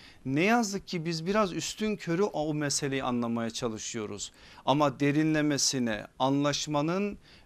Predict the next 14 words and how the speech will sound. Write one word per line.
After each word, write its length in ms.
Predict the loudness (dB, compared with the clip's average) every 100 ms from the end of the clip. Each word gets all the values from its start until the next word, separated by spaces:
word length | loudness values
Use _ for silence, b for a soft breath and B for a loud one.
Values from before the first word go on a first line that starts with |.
| 0
öncesi, 800 | 4 6 4 0 0 0 -2 -6 2
anlaşma 680 | 4 6 2 2 2 0 2
anı, 420 | 2 2 0 -4
sonrası, 1000 | -6 0 2 4 4 2 2 0 0 -2 B B B B
arkasından 760 | 10 10 10 6 6 4 2 2
gelişen 460 | 2 2 0 0 0
olaylar, 560 | 2 4 4 2 0
hepsini 500 | 2 0 2 0 2
arka 360 | 4 2 2 0
arkaya 460 | 0 0 0 4
bağlayıp 440 | 8 8 8 4 2 B B B
anlamaya 460 | 4 6 2 0 -2
çalıştığınız 720 | -2 -2 -2 -4 -2 0 0
zaman 420 | 0 0 -2 -2